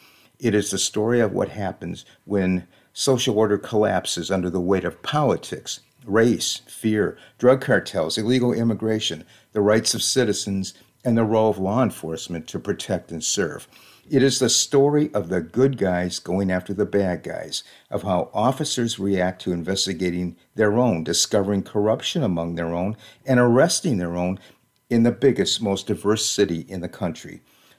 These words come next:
Ultimately, it is a story of a political time bomb that no one wanted to touch. The author's attention to detail and natural way of telling his story will make you feel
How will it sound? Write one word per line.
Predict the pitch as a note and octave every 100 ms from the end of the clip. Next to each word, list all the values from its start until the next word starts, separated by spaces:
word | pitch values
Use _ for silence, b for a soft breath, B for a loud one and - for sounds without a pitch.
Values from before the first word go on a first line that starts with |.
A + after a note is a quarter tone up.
| b -
Ultimately, | G3 G#3+ G3+ F#3+ D#3+ E3+ E2+
it | A#2
is | G2+
a | G2
story | - A2+ A2+ A#2 A#2
of | G#2 F#2
a |
political | F#2 - F2+ G#2+ B2 G2
time | - - B2 A#2+ G#2+
bomb | E2 E2 E2 F2+ b b
that | F#2 F2+
no | F#2+ F#2+ G#2+
one | A2+ G#2+
wanted | G2+ F#2+ F#2
to | -
touch. | F#2+ - D#2+ - - - b b b b b -
The | G#2
author's | F#2+ G#2+ C#3+ C3
attention | G#2 - A2 - G2
to | G#2+
detail | G2+ G2 - G2 F#2
and |
natural | F2+ F#2+ - F#2 E2+
way | F2 F#2 F#2+
of | E2
telling | - G2+ G2 F#2+
his | E2+ F2+
story | - - F#2 G2
will | F#2+ E2+
make | E2+ A2+ A#2
you | A2
feel | - A2 G2+ G2